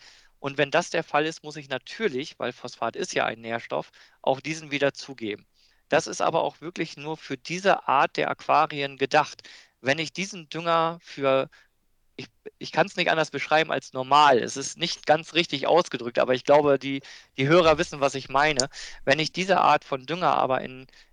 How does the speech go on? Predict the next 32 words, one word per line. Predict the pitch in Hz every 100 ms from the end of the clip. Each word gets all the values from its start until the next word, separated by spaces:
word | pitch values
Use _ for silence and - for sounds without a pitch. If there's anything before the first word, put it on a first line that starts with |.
| _
in | 127
normalen | 127 123 123 151 165 151
Aquarien | - - 131 139 139 127
verwende, | 123 117 139 165
dann | 131 135
habe | 143 139
ich | 131
sehr | 123 143
schnell | - 135
eine | 127 127
Überdüngung | 156 180 135 123 123 123
da. | 120 135
Das | 131 -
heißt, | 127 135 - - _
das | - 127
wäre | 143 139
kontraproduktiv | 135 143 143 127 - 127 - 127 127
für | 123
meine | 120 123 120
Alge. | 104 104 101 107 _ _ _ _ _ _
Zum | - 151 143
Thema | 160 156 147 139 135 -
Pflanzen | - 147 180 147
und | 131 127 -
Rückschnitt. | 160 - 196 -
Natürlich | 127 - 147 156 -
sollte | 131 131
ich | 127
meine, | 123 123 123 123 -
äh, | 120
Pflanzen, | 117 117 123 143 - 151 151 _ _ _ _ _
ähm, | 123 127 123 120